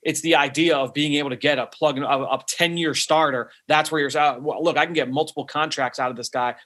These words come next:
playing at a high level at an important position. You're gonna, you're gonna take those guys higher than you would think. And, uh, that brings me to that player, as you said, and Christian Darrisaw from Virginia Tech. I know you've been a big, big fan of Darrisaw. Dane Brugler's been a big fan.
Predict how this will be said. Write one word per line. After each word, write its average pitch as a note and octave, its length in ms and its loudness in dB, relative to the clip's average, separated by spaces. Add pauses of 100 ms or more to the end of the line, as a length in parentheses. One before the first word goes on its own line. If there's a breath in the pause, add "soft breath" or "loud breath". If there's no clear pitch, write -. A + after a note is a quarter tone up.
playing D#3 240 0
at D3 60 -2
a B2+ 40 -2
high C#3+ 220 2
level C#3 340 0
at C3 60 0
an C3 100 -4
important D#3 460 -4
position. C3+ 500 -2 (240 loud breath)
You're C#3 160 0
gonna, D3+ 140 2
you're C#3+ 200 0
gonna D3+ 220 -2
take D#3 220 -2
those C3+ 160 -4
guys C3+ 320 0 (180 loud breath)
higher D3 300 0
than C3+ 140 -2
you C#3+ 80 -2
would C3 100 -6
think. E3+ 360 -4
And, C3+ 160 -2 (220 soft breath)
uh, C3+ 140 2
that C3+ 180 0
brings D#3 240 -2
me C#3+ 120 -2
to D3+ 120 -4
that C#3+ 180 2
player, D#3 200 4
as C#3 180 0
you C#3 60 -4
said, D3+ 280 0
and C3 220 -6
Christian D#3 300 -2
Darrisaw C#3+ 540 4 (200 loud breath)
from C#3+ 180 2
Virginia C#3+ 380 -2
Tech. D3 300 2
I C3+ 80 0
know C#3 140 0
you've C#3 260 -2
been D3 100 2
a B2+ 60 0
big, D3 240 -2
big C#3+ 160 -2
fan C#3+ 220 0
of C3+ 100 -2
Darrisaw. C#3 580 4
Dane B2+ 220 -2
Brugler's C#3 320 -4
been D3 120 -4
a C3 40 -2
big C3+ 200 -2
fan. C#3 360 -2